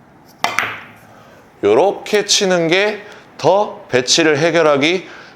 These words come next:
쉬울 거고요. 배치를 해결하기 쉽다는 것은 그만큼 득점 확률이 올라간다.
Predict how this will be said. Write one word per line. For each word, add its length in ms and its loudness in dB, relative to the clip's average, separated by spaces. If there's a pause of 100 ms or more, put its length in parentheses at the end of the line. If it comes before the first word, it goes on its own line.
쉬울 460 2
거고요. 580 2 (360)
배치를 400 2
해결하기 420 2
쉽다는 600 0
것은 400 2 (280)
그만큼 600 0 (360)
득점 400 -2
확률이 540 -2
올라간다. 800 0